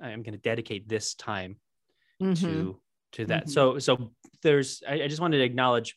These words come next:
Speaker 1: both ends of that spectrum.
Speaker 2: Sure, sure. Absolutely. There was another one that you and I kinda talked about, and that's delegating tasks to others who have bandwidth. Um,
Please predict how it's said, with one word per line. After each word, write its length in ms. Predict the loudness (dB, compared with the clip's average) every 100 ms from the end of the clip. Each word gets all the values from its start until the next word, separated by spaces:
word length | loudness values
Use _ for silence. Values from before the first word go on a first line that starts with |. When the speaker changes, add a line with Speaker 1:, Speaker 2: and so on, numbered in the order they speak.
| _
Speaker 1:
both 220 | -2 0
ends 240 | -2 -2 -6
of 140 | -4
that 180 | -6 -6
spectrum. 520 | -4 -6 -4 -12 -12 _
Speaker 2:
Sure, 420 | -6 2 4 2 -8 _ _
sure. 480 | -8 -4 -4 -6 0
Absolutely. 840 | 0 0 -6 -4 -4 -4 -6 -8 _ _ -20 -20 -20 -20 _ _ _ _ _ -8
There 140 | 2 4
was 160 | 4
another 300 | 4 4 4
one 500 | 2 2 2 0 -4 -10 _ -18
that 360 | -2 0 0 -4 -12
you 200 | -2 2
and 100 | 4
I 80 | 4
kinda 280 | 2 -2 -2
talked 340 | 0 -2 -2
about, 220 | 2 4 4
and 80 |
that's 200 | -2 -4 -4
delegating 600 | 0 0 0 0 0 -2
tasks 560 | -2 -4 -4 -8 -10
to 140 | -6 0
others 400 | 2 2 0 -2
who 160 | -6 -2
have 240 | 0 -2
bandwidth. 640 | -2 -4 -4 -6 -8 -10 _ _ 4
Um, 400 | 4 4 0